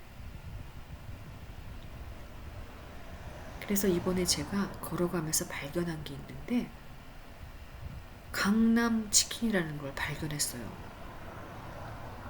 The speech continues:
계속 강남 스타일 노래가 나오고요. 양념 치킨을 팔고 있어요.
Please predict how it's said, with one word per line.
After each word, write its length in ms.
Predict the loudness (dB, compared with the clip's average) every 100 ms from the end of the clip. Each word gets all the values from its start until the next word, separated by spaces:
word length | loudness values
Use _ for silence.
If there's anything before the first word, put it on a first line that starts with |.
| -4
계속 640 | -2 4 8 8 6 4
강남 500 | 2 4 6 6 8
스타일 480 | 6 6 6 6 6
노래가 360 | 4 4 4 2
나오고요. 680 | 2 0 -2 0 2 2 0 -10 -14 -14 -14 -12 -12 -12 -14 -14 -6 2
양념 420 | 6 8 8 8
치킨을 480 | 4 4 0 0 0
팔고 300 | 2 2 2
있어요. 280 | 2 0 0